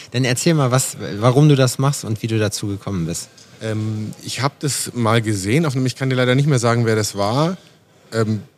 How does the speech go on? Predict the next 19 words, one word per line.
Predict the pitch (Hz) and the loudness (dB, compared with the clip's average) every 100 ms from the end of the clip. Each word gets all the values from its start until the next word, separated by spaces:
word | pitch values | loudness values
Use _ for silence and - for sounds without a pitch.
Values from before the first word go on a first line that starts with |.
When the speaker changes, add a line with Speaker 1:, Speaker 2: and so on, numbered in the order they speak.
| _ | _
Speaker 2:
bei | 117 | -2
einem | 120 113 | 0 0
Artist, | - 117 135 131 | 0 -2 -2 -2
der | 117 | -2
hat | 117 | -2
das | - | -4
gemacht. | 107 131 - - - _ _ _ | -2 -2 -4 -12 -20 _ _ _
Und | 107 | -8
ich | 107 | -8
dachte | 98 | -6
mir | 101 | -4
so, | 98 | -2
wow, | 110 | -4
krass, | - 113 - | -4 -6 -6
das | - | -8
ist | |
bestimmt | - - 127 | -6 -4 -2
voll | 117 | -2
schwierig. | 113 117 101 | -2 -2 -2